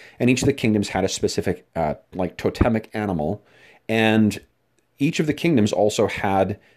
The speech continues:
these very special artifacts that were all crafted by this one, um, master, uh, craftsman, and they were a crown,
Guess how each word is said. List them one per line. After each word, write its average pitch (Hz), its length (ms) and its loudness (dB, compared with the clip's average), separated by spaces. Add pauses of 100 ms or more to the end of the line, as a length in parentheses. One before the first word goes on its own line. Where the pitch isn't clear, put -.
(140)
these 98 280 0
very 107 220 2
special 95 760 0
artifacts 139 420 2
that - 80 -4
were 92 100 2
all 92 140 4
crafted 113 480 -2
by 87 100 0
this 87 200 -4
one, 95 520 0 (520)
um, 82 680 0 (220)
master, 90 680 0 (420)
uh, 78 220 -4
craftsman, 85 520 -4 (380)
and 104 480 0 (420)
they 107 300 2
were 95 420 2
a 87 160 2
crown, 139 560 2